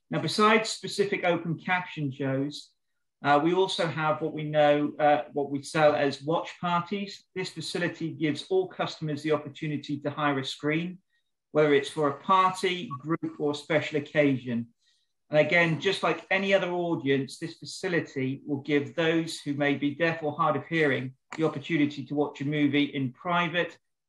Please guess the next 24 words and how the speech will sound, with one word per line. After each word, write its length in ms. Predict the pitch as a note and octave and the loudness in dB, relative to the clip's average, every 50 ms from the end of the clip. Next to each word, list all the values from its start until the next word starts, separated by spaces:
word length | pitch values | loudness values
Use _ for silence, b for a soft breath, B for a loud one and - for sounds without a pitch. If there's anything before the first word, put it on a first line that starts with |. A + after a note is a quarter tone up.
| _ - | _ -4
at 160 | D3 C#3 - | -4 -4 -4
a 40 | B2+ | -10
time 540 | - - - E3+ D#3 D3+ D3+ D3 D3 D3 C#3+ | -12 -8 -4 0 2 4 4 4 2 0 -2
which 260 | C#3+ C#3+ - - - - | -2 -4 -4 -4 -6 -6
suits 360 | - C#3 C3+ - - - - | -4 -4 -4 -4 -8 -12 -6
them. 360 | C#3+ C3+ B2+ B2 A#2+ A#2+ A#2 _ _ _ _ _ _ _ _ _ _ _ _ _ _ _ _ _ _ _ - | -2 -2 0 0 0 -2 -4 _ _ _ _ _ _ _ _ _ _ _ _ _ _ _ _ _ _ _ -2
Now, 120 | D#3+ E3+ | 2 2
although 320 | F3+ F3 D#3+ G#3 A3+ A#3 A3+ | 2 2 4 4 6 6 6
I 60 | A3 | 6
don't 260 | A3 A3+ A3+ A3 G#3 | 6 4 4 2 2
have 160 | F3 G#3 G3+ | 0 0 0
specific 680 | - - - F3 - - G3 F#3+ - E3+ E3 E3 C#3+ - | 0 -2 -10 -10 -2 0 0 0 2 0 -6 -6 -4 0
data, 600 | F3+ F3 F3 E3+ - - C#3+ C3 C3+ - - - - _ _ _ | 2 2 2 0 -4 -4 -2 0 0 0 -2 -6 -16 _ _ _
cinema 380 | _ - - F#3 F3+ F3 F3 F3 | _ -10 -6 -4 -2 0 0 2
managers 440 | E3+ E3+ E3+ E3 D#3 E3 D#3+ C#3+ C3+ | 2 2 2 2 0 -2 -4 -6 -6
do 320 | - - F3+ F#3+ G3 G3 | -8 -2 0 2 2 2
report 600 | E3+ F3 - - - F3+ E3+ D#3+ D3 - - A2+ | 0 -2 -4 -6 -6 -2 0 0 0 0 -2 -4
back 380 | - E3 D#3 C#3 C3+ - - - | 0 2 2 2 2 0 -4 -6
that 100 | C#3+ C3+ | -4 -4
a 60 | C#3 | -4
significant 580 | C3 - C#3+ C3 - E3+ E3 - - - D3+ D3+ | -6 -6 -12 -8 -6 -6 -6 -6 -6 -10 -6 -2
number 200 | D#3 C#3+ C#3+ D3 | -2 0 0 -2
of 140 | B2+ - - | -4 -6 -6
customers 720 | - D#3+ - - - D3+ C#3+ C#3 C#3 C3 C3 - - _ | -6 -6 -6 -4 -4 -4 -2 -2 -2 -4 -6 -8 -14 _